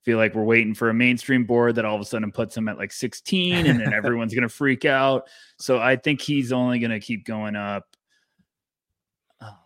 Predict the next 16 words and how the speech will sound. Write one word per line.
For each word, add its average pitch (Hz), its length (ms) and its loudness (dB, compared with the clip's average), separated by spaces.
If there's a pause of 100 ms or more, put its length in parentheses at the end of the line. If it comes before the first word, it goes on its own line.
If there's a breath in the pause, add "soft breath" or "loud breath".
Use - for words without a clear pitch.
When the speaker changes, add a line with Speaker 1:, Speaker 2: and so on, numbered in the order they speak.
Speaker 1:
son - 680 -14
of 87 200 -12
a 95 120 -18 (100)
gun. 95 400 -8
I 95 240 -8
already 95 360 -4
Speaker 2:
Okay. 135 100 0
Speaker 1:
realized 92 360 -2
I 110 120 2
made 135 380 6
a 156 40 6
mistake. 214 800 6
Son 247 380 4
of 180 140 6
a 165 80 8
bitch. - 880 2